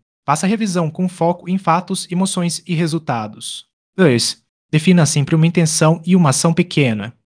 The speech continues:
Três. Agende e revise com constância. Responsabilidade sem culpa.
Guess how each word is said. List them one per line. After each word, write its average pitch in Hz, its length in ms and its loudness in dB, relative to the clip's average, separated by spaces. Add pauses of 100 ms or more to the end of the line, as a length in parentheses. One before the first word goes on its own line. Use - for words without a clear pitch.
(120)
Três. 160 440 2 (320)
Agende 156 300 0
e 175 40 2
revise 175 400 0
com 160 180 -4
constância. 143 800 -4 (420)
Responsabilidade 180 800 0
sem 208 240 -2
culpa. 143 460 -4